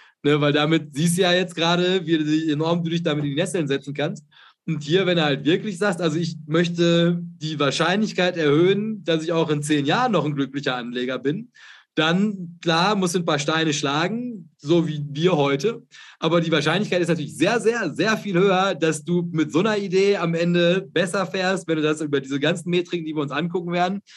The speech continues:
ähm, betrachtest, da langfristig eine positive Rendite mit zu erwirtschaften. Und dafür machen wir es. Über Renditen made by Börsenbunch.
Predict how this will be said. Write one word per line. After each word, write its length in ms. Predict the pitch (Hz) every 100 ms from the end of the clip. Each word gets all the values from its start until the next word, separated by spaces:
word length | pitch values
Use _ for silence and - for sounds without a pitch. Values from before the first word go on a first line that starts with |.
| - - _
ähm, 440 | 180 175 170 170 170
betrachtest, 720 | 165 170 175 180 175 175 -
da 560 | 160 160 165 160 165 143 - - -
langfristig 680 | 156 180 165 170 170 175 170
eine 80 | 165
positive 480 | 165 156 151 160 147
Rendite 320 | 143 147 143
mit 100 | 127
zu 80 | 139
erwirtschaften. 560 | 120 110 98 - _ _ _ _ _ _ -
Und 240 | 120 -
dafür 300 | 156 165 165
machen 300 | 151 127 107
wir 100 | 85
es. 160 | - -
Über 300 | 208 196 180
Renditen 440 | 180 170 180 175
made 260 | 160 165 160
by 180 | 151 147
Börsenbunch. 840 | 147 160 131 117 98 - - -